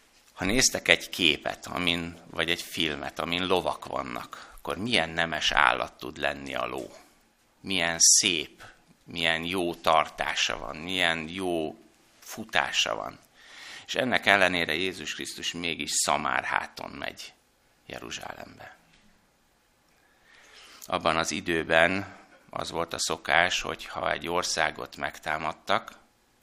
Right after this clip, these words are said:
vagy egy ország háborúba indult, akkor a király lóháton vonult be a fővárosba. És ha a király szamár háton vonult be, az jelentette a békét,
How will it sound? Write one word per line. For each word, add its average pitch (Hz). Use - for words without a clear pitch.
vagy 85
egy 85
ország 90
háborúba 82
indult, 90
akkor 87
a 85
király 82
lóháton -
vonult -
be -
a -
fővárosba. -
És -
ha -
a -
király 87
szamár 85
háton -
vonult 65
be, 95
az 82
jelentette 71
a -
békét, -